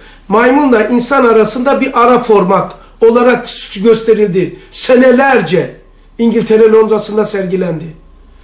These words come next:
Neymiş? Çenesi, insan çenesi, kafatası orangutana eğlemiş, uydurmuşlar. Bir de potasyum dikumat işte, bir kimyasal bir kim-, kim-, kimyaya koymuşlar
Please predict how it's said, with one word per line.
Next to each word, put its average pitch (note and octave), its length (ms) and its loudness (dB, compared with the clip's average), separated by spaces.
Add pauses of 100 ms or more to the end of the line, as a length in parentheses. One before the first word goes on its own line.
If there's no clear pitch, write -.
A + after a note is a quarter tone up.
(480)
Neymiş? D4+ 680 0 (480)
Çenesi, D4+ 800 0 (160)
insan C#4 440 2
çenesi, B3 600 0 (540)
kafatası C#4+ 560 0
orangutana A3+ 800 0 (340)
eğlemiş, B3+ 760 0
uydurmuşlar. D#4 680 0 (640)
Bir D4 280 0
de B3 160 0
potasyum C4+ 520 0
dikumat C4 560 -2
işte, F3+ 320 -6
bir G#3+ 100 -8
kimyasal A#3+ 520 0
bir G#3+ 180 -2
kim-, G#3+ 340 -8
kim-, G#3+ 320 -6
kimyaya A3+ 500 0
koymuşlar E3+ 480 -4